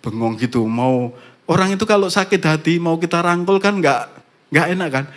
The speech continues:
Dia tuh sebenarnya ada orang yang sakit hati, banyak kebusukan di hatinya. "Salam, salam," kita rangkul. "Enggak mau, enggak mau." Gitu kan. Hidup kita kan harus dibereskan juga. Kalau kita supaya shalom itu hidup kita juga dibereskan. Saudara-saudara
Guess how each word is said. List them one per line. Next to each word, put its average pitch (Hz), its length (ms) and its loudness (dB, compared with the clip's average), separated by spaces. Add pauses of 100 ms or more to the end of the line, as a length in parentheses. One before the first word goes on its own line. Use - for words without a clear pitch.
(140)
Dia 151 180 6
tuh 220 140 -4
sebenarnya 185 480 0
ada 160 180 2
orang 170 300 2
yang 175 180 0
sakit 170 400 -4
hati, 147 320 0
banyak 131 640 0
kebusukan 165 500 -6
di 143 140 -2
hatinya. 160 340 0 (380)
"Salam, 254 400 0
salam," 240 180 2
kita 190 220 -4
rangkul. 190 180 -2
"Enggak 277 220 4
mau, 285 160 6
enggak 240 240 6
mau." 254 160 6 (560)
Gitu 120 180 -8
kan. 127 160 -6 (600)
Hidup 185 320 2
kita 247 160 -2
kan 285 80 -4
harus 190 240 -2
dibereskan 143 640 0
juga. 135 240 0 (240)
Kalau 156 240 0
kita 165 240 0
supaya 170 320 0
shalom 170 560 0
itu 190 160 0
hidup 143 160 0
kita 170 240 -2 (160)
juga 139 160 0
dibereskan. 117 640 -4 (320)
Saudara-saudara 196 640 0